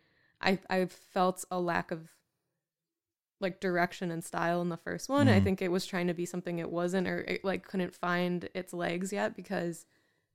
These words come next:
Speaker 1: it really was trying to be serious, but it also wanted to be funny. Especially, um, the guy who plays Freddy, I think he um, you know, he really finds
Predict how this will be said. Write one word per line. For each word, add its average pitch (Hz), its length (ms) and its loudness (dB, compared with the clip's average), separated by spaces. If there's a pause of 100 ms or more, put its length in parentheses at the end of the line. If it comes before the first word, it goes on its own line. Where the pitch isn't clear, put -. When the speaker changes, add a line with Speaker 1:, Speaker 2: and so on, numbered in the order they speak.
Speaker 1:
it 202 160 6
really 202 240 8
was 185 320 2
trying 185 240 2
to 185 60 4
be 175 120 0
serious, 175 520 -2
but 180 100 -6
it 170 80 0
also 180 260 0
wanted 175 220 -2
to 175 60 -12
be 170 140 -4
funny. 190 640 -4 (600)
Especially, 185 800 0
um, 170 560 -2 (1040)
the 196 80 0
guy 196 160 8
who 196 100 4
plays 180 340 2
Freddy, 240 440 4
I 190 40 4
think 185 220 0
he 185 460 -4 (680)
um, 175 560 2 (440)
you 208 60 -2
know, 190 100 6
he 220 180 0
really 202 300 8
finds 180 880 2